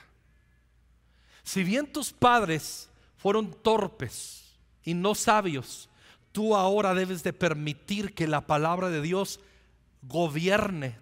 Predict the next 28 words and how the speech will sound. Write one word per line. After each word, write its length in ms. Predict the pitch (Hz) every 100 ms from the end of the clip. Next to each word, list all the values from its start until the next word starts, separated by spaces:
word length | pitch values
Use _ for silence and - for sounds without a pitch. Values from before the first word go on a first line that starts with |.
| -
tu 160 | 151
vida. 320 | 127 139 107 95 - _ _ _ - -
La 100 | 196
madre 300 | 208 240 247
de 120 | 233
Micaías, 540 | 202 196 - 190 220 202
si 160 | -
bien 200 | 185 208
no 100 | 214
adoraba 400 | 208 196 190 208
a 40 | 196
Baal, 460 | 170 170 196 208
a 80 | 190
Dagón 420 | 165 156 160 208
o 80 | 196
a 60 | 180
otros 260 | 190 190
dioses, 360 | 147 190 170 170
como 240 | 180 160
dijimos, 500 | 147 143 202 208 170 - - - -
invocó 500 | 190 208 190 196 254
al 100 | 294
Señor, 520 | 277 247 226 208 180 - - - _ _ _ _ _ _ _ _ _ _
pero 160 | - 202
el 100 | 208
dinero 480 | 196 208 240 247 240
que 120 | 226
recuperó 680 | 196 - 151 196 202 240